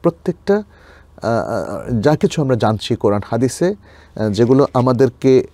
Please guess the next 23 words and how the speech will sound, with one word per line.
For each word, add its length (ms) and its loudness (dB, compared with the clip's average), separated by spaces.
আমল 300 4
করার 260 4
জন্য 220 2
বলা 280 2
হয়েছে 280 -2
সেগুলো 280 0
আমল 240 -4
করবো। 200 -4
আর 80 2
যেগুলো 420 2
আকীদা 320 4
পোষণ 320 0
করার 200 4
জন্য 200 2
বলা 180 2
হচ্ছে, 540 0
যেমন 200 2
ইমানের 440 2
যে 420 2
আরকানগুলো 540 2
আছে 260 0
এগুলো 180 2
আমাদের 220 2